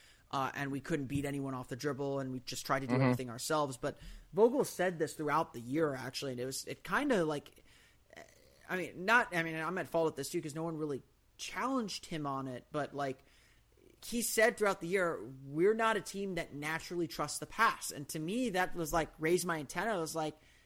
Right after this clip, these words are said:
Speaker 1: "That's
Speaker 2: Mm-hmm.
Speaker 1: not a good thing." Like, that, like, I, I get he's trying to say that that's not a good thing, but, uh, that's for,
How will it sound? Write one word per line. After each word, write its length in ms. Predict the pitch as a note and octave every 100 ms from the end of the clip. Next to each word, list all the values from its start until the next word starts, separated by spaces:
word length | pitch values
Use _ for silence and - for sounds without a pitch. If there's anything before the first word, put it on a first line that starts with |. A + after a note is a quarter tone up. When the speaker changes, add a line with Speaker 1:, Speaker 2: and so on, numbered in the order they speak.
| _ _ _
Speaker 1:
"That's 400 | F3 - C3 A2+
Speaker 2:
Mm-hmm. 100 | G2+
Speaker 1:
not 240 | F#3+ C4+ A3+
a 60 |
good 360 | B2 - G3+ -
thing." 400 | - C3 - -
Like, 240 | E3+ E3+ -
that, 160 | F3
like, 160 | F3+ F3
I, 180 | F3+ F3+
I 120 | F3+
get 180 | F#3+ A#3+
he's 160 | G3 -
trying 220 | G3+ F#3
to 60 | E3
say 160 | A#3+
that 160 | A3+ -
that's 180 | D#3 D#3+
not 140 | C#3+
a 20 |
good 220 | C3+ C3
thing, 240 | C#3+ C3+ B2+
but, 240 | C3 C3 - - - - _ -
uh, 220 | D#3 D3 -
that's 340 | F3+ A#3+ - -
for, 240 | - F3